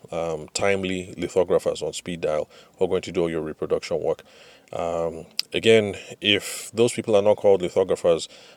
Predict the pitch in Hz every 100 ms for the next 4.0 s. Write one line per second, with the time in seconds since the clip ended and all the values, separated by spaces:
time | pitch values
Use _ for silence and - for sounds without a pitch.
0 | - 82 85 82 90 101 95 92 - -
1 | 101 92 87 95 92 87 82 _ - 85
2 | 82 85 104 95 90 82 90 82 85 80
3 | - - - - 101 - 117 101 85 78